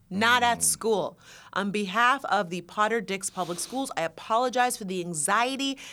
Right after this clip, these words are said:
Speaker 1: and any harm that has caused individual students and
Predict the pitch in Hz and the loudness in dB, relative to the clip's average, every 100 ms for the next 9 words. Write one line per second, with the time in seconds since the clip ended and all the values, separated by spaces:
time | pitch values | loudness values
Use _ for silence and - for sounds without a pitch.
0 | - 180 185 208 269 302 - 269 254 262 | -8 -8 0 0 0 -4 0 2 2 2
1 | 208 180 - - 220 226 214 - - - | 0 -2 -6 0 2 4 0 -6 -16 -6
2 | 226 262 233 214 220 220 - 208 208 190 | -2 -2 -4 -4 -4 -4 -6 -4 -6 -6
3 | - 185 208 208 | -10 -6 -2 -4